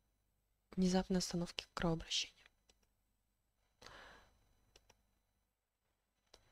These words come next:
Итак, причина внезапки-, внезапной остановки сердца.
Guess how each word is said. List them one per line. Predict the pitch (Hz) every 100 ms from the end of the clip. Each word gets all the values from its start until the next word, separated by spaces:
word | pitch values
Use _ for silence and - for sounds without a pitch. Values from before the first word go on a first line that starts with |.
| - - - -
Итак, | 208 170 156 -
причина | - 208 - 226
внезапки-, | 214 208 202 - 190 -
внезапной | 196 202 208 196 185
остановки | 175 196 185 180 -
сердца. | - 180 - -